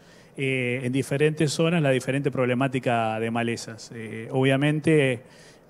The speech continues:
Amaranthus es la que se destaca, quizás está en, en casi todos los lotes agrícolas, en mayor o menor medida de, del país. Es una de las malezas que hablábamos hoy que tiene resistencia múltiple, arrancó.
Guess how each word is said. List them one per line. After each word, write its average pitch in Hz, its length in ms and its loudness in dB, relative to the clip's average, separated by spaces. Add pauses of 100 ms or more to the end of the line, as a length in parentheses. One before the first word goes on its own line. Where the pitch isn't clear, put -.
(400)
Amaranthus 160 640 2
es 147 60 2
la 143 120 0
que 143 120 -2
se 151 160 -2
destaca, 170 480 2
quizás 139 300 -2
está 135 260 0
en, 131 180 -4 (240)
en 123 100 -10
casi 127 240 -8
todos 151 200 -4
los 135 100 -2
lotes 139 260 -2
agrícolas, 139 680 -2
en 117 80 -8
mayor 117 260 -6
o 131 80 -2
menor 127 260 -2
medida 131 320 0
de, 120 160 0
del 120 240 -4
país. 160 520 0 (480)
Es 131 240 -4
una 151 160 0
de 147 60 2
las 135 140 4
malezas 143 420 0
que 131 80 -6
hablábamos 135 420 0
hoy 135 120 -2
que 127 120 -6
tiene 127 300 -4
resistencia 127 520 -8
múltiple, 160 640 0 (140)
arrancó. 135 600 0